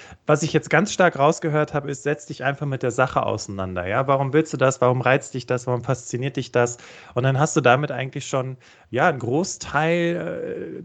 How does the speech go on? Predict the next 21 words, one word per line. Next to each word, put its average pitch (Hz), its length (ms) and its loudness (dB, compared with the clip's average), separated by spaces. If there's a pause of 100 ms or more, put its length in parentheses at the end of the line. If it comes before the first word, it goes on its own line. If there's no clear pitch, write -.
(120)
äh, - 80 -10
der 143 140 6
Vorbereitung 151 540 4
für 147 80 0
das 139 140 2
Vorstellungsgespräch 135 1000 -4
gewuppt. - 580 -2 (540)
<clears throat> 185 640 6
Ja, 151 280 4
verehrte 185 720 -6 (1040)
Menschen, 175 440 -4
die 160 80 -2
hier 151 160 2
zuhören, 123 500 2
liebe 151 220 -2
Hörerinnen 143 460 2
und 120 40 -8
liebe 120 240 -4
Hörer, 101 300 -2
das 123 240 -6
war, 156 360 4